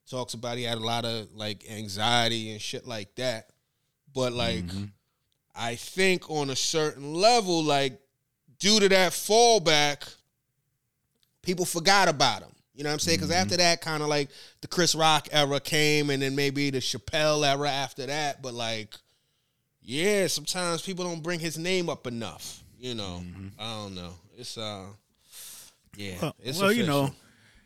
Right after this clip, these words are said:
Speaker 2: he, you know, his comeback wasn't the same as, you know, as his era. You know what I mean? When he came
Speaker 1: Mm-hmm.
Speaker 2: back, it was, you know, like, you know, it's like watching a player come back after a few years and they step is a little slow.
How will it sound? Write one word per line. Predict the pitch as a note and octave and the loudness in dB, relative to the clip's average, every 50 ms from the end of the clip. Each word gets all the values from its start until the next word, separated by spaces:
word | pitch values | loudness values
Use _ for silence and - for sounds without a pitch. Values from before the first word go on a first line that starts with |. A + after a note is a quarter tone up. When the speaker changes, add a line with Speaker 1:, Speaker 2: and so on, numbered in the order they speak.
| _ _ | _ _
Speaker 2:
he, | - G3+ G3 F#3 F#3+ | -4 -2 -2 -2 -2
you | G3 F#3 | -2 -4
know, | E3 D#3+ D3+ D3 C#3+ C#3+ C3+ | -4 -4 -4 -4 -4 -6 -6
his | C3+ D#3 D#3+ D3+ - | -4 -4 -4 -4 -4
comeback | - - - D3+ D#3 D#3 D3+ C3+ C#3+ C#3 C3+ C3 A#2 G2+ F2 _ _ _ _ _ - - _ _ _ _ - | -6 -4 -2 0 0 0 0 0 0 0 0 0 -2 -6 -14 _ _ _ _ _ -20 -20 _ _ _ _ -14
wasn't | - G2+ A2+ B2+ B2 A#2 A#2+ G#2+ | -6 -4 -2 0 0 -2 -2 -4
the | G2+ G2+ | -2 -2
same | - - C3+ C3 B2 B2 A#2+ A#2 A#2 A2+ A2 G#2+ D2+ | -2 0 0 2 2 2 2 2 2 0 0 -2 -4
as, | F#2 G#2 G#2 G#2+ G2 G2+ | -6 -6 -4 -4 -4 -4
you | D3 | 0
know, | C#3 G#2+ A2 G#2+ | 2 4 4 4
as | G#2 G2+ G#2 | 2 2 0
his | G#2+ G2 F2+ | -2 -2 -2
era. | D#2 A#2+ A#2 A2 G2 F2 E2 E2+ | 0 2 2 4 2 2 -2 -4
You | F2+ G2+ | -4 -2
know | G#2+ G#2+ | -2 -2
what | G#2+ A2 A2 | -2 0 0
I | A2+ | 0
mean? | A#2 A2+ A2+ G#2 _ _ _ _ _ _ _ _ _ _ _ - | 0 0 -2 -4 _ _ _ _ _ _ _ _ _ _ _ -8
When | G#2 G2+ | -6 -6
he | G#2 | -6
came | F#2 - A#2 A2+ A2 G#2+ | -4 -2 0 0 2 0
Speaker 1:
Mm-hmm. | - B2 | 2 2
Speaker 2:
back, | B2+ B2+ A#2 A2 | 2 2 2 2
it | G#2+ | 2
was, | A2+ A2 G#2 G2 A2+ | 2 2 2 2 0
you | B2+ | -4
know, | B2+ A#2+ G#2 G2 A2 G#2+ G#2 - - _ _ _ _ _ _ _ _ - | -2 -2 0 0 0 -2 -4 -14 -20 _ _ _ _ _ _ _ _ -4
like, | A2 G#2+ A2 | -2 -2 0
you | B2 B2+ | 2 2
know, | A#2 A2 | 4 4
it's | G#2+ G2 | 4 4
like | A2 G#2+ G#2+ G2+ | 4 2 2 2
watching | G2 F#2+ G2+ G2+ G#2 - - A2 | 0 0 -2 -4 -4 -2 -2 -2
a | G2+ F#2 | -4 -4
player | - - B2 B2 A#2 A2 G2+ | -4 -2 0 2 2 0 0
come | - - A2+ G#2+ G2+ | -2 -2 -2 -2 0
back | G2 G2+ G2 F#2+ G2 | 0 -2 -2 -2 -4
after | G2 F#2 - - F#2+ | -6 -6 -4 -4 -4
a | F#2 | -4
few | - - G#2+ G2+ | -4 -2 0 0
years | F#2+ G2 G2 G2 G2 F#2+ F2 | 0 2 0 0 0 -2 -4
and | F2+ F#2 | -4 -6
they | F2+ F2+ F2 | -6 -6 -6
step | - - - A#2+ G2+ - G2 | -6 -2 0 0 0 0 -2
is | F#2+ E2+ F#2 | -4 -4 -4
a | F#2 | -6
little | F2+ F#2+ F#2 E2+ | -4 -6 -6 -4
slow. | - - - G2 F#2 F2+ F2+ F2 | -6 -4 -4 -2 -2 -2 -2 -4